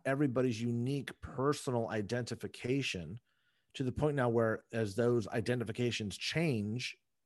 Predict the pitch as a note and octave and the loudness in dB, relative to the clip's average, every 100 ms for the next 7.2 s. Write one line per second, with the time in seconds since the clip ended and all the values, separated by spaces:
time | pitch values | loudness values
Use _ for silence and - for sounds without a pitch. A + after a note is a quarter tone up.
0 | - A#2 C3 A#2+ A2+ - B2 A#2 B2+ C3+ | -4 0 2 0 0 -2 -2 2 4 4
1 | G#2 G2+ G#2 A2 C3+ A2 G2+ F#2+ F#2+ F#2+ | 2 0 0 0 0 0 -2 -2 -6 -6
2 | - - D#3 C#3+ - F#2+ F#2 F2 F2 E2+ | -6 -2 2 2 2 -2 -4 -4 -4 -6
3 | - E2 F2+ A2 - _ - C#3+ G3 F3+ | -10 -10 -10 -12 -16 _ 0 2 2 4
4 | F3 D3+ D#3 D3 C#3 - - D#3 D#3 - | 4 6 6 6 4 0 -2 0 -2 -6
5 | - C3 B2 - - B2 A#2+ - _ - | 0 2 2 -4 -2 0 0 -4 _ -4
6 | D#3+ D3+ C#3 C3+ C3 B2+ A#2+ - - D3+ | 0 2 4 4 6 6 2 -2 -2 2
7 | B2 A2+ | 2 -2